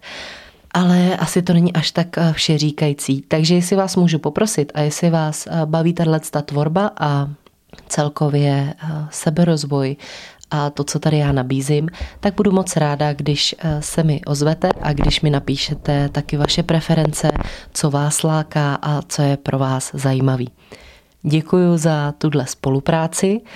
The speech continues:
a věřím, že díky tomu, že spolu budeme takhle komunikovat, tak, eh, ta tvorba bude moc být lepší, zajímavější a prostě zaměřená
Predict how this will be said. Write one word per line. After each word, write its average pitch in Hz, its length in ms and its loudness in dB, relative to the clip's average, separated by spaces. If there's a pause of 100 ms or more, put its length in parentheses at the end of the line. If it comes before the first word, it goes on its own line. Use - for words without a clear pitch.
(280)
a 156 320 2
věřím, 156 560 2
že 151 460 0
díky 147 300 -4
tomu, 151 220 0
že 156 100 -2
spolu 156 300 0
budeme 151 240 2
takhle 151 260 -2
komunikovat, 175 720 0
tak, 151 280 -2
eh, 151 180 0
ta 156 120 -2
tvorba 147 420 0
bude 147 200 0
moc 143 380 -4 (440)
být 135 300 -2 (220)
lepší, 190 600 0 (220)
zajímavější 151 920 2
a 156 200 2
prostě - 380 0
zaměřená 165 680 4